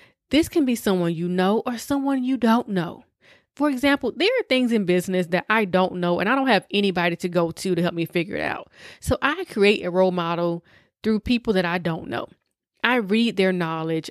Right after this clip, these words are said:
I learn from others, and you can do the same thing too when it comes to your behavior. Find your people, even if you don't know them, and learn to do the things by watching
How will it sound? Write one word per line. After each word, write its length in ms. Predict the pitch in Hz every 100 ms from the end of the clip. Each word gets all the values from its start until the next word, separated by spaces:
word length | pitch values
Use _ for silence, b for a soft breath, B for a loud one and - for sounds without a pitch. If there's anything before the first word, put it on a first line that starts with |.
| -
I 100 | 214
learn 320 | 190 190 202
from 180 | 214 208
others, 340 | - 180 180 180
and 180 | 214 208
you 100 | 330
can 160 | 453 403
do 140 | 339
the 140 | 269
same 440 | - - 247 262 247
thing 280 | 247 233 220
too 260 | 277 254
when 100 | 214
it 80 | 185
comes 280 | - 220 -
to 80 | 190
your 160 | 180
behavior. 580 | 170 170 175 - 156 - b b b b _
Find 380 | 254 302 320 285
your 140 | 277
people, 420 | - 269 269 208 -
even 260 | 302 415
if 160 | 403 -
you 100 | 285
don't 240 | 226 202
know 240 | 190 185 214
them, 300 | 254 269 -
and 300 | 208 190 180
learn 340 | 190 208 226
to 120 | 226 202
do 120 | 196
the 100 | 190
things 440 | 180 175 175 170 B B -
by 140 | 180
watching 720 | 160 165 180 180 196 - 180